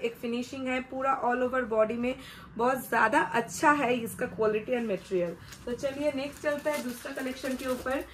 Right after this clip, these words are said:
जो कि है थोड़ा white and off white के combination के ऊपर, थोड़ा floral में collection ये आपको देखने को मिल जाएगा। और इस collection का आप पूरा का देख सकते हो कि ये कितना बढ़िया आपको मिल रहा है इतना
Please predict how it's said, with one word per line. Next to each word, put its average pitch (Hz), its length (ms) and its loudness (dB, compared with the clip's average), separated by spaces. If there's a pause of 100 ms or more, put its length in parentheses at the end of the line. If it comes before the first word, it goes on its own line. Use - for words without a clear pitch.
(320)
जो 247 120 4
कि 277 180 -2
है 269 280 -2
थोड़ा 247 300 6 (1120)
white 254 420 6 (140)
and 233 360 6 (140)
off 240 220 8
white 262 200 8
के - 80 4
combination 240 540 8
के 254 120 4
ऊपर, 240 240 8
थोड़ा 254 200 6
floral 254 440 10
में 254 100 6
collection 240 380 4
ये 240 160 4
आपको 220 260 2
देखने 220 320 -2
को 226 100 -6 (540)
मिल 233 160 0
जाएगा। 208 380 0 (1500)
और 233 180 4
इस 285 160 4
collection 294 500 4
का 294 140 6
आप 294 200 8 (360)
पूरा 294 260 8
का 285 160 4
देख 269 220 2
सकते - 300 0
हो 277 120 8
कि 294 200 0 (100)
ये 254 160 4 (100)
कितना 269 420 6
बढ़िया 262 400 8 (340)
आपको 233 260 4
मिल 254 260 8
रहा 262 160 8
है 269 160 6
इतना 269 420 4